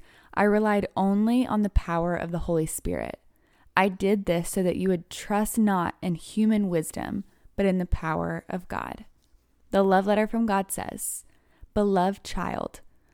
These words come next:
I will give you the best words to speak.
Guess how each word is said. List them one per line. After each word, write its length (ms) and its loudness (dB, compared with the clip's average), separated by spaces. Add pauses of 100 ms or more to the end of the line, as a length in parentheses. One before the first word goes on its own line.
(280)
I 360 4
will 160 4
give 240 -2
you 140 0
the 100 -4
best 400 -2
words 360 -6
to 100 -8
speak. 560 -10